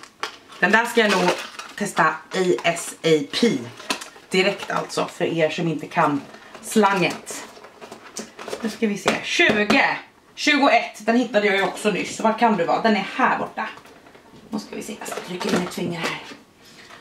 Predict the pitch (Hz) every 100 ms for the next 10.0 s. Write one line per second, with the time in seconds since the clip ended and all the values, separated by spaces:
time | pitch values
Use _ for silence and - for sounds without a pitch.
0 | - - - - 240 262 262 - - -
1 | - - - - 180 202 233 - 208 202
2 | 196 196 202 196 190 185 - 233 269 -
3 | - - 170 165 156 - 156 139 - -
4 | 185 175 - - - - 233 - 175 156
5 | - - 208 247 240 285 302 - 190 -
6 | 208 196 - 151 151 143 - 135 135 151
7 | 139 156 147 98 92 - - - - -
8 | - - 262 311 302 285 330 320 294 247
9 | 277 262 262 254 254 285 262 226 240 247